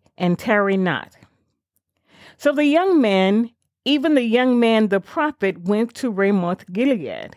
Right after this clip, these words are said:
And when he came, behold, the captains of the host were sitting. And he said, "I have an errand to thee, O captain." And Jehu said, "Unto which of all us?" And he said,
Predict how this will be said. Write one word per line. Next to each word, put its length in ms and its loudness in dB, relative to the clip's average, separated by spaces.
And 240 4
when 140 4
he 100 0
came, 560 2
behold, 460 0
the 100 0
captains 600 -2
of 100 -2
the 140 0
host 400 -6
were 80 -2
sitting. 580 -4
And 140 0
he 140 2
said, 500 -2
"I 120 0
have 240 0
an 200 -2
errand 440 0
to 120 0
thee, 300 -4
O 160 0
captain." 680 -8
And 200 2
Jehu 340 0
said, 480 -2
"Unto 300 2
which 340 -2
of 320 -2
all 360 0
us?" 520 -4
And 160 2
he 140 0
said, 420 -2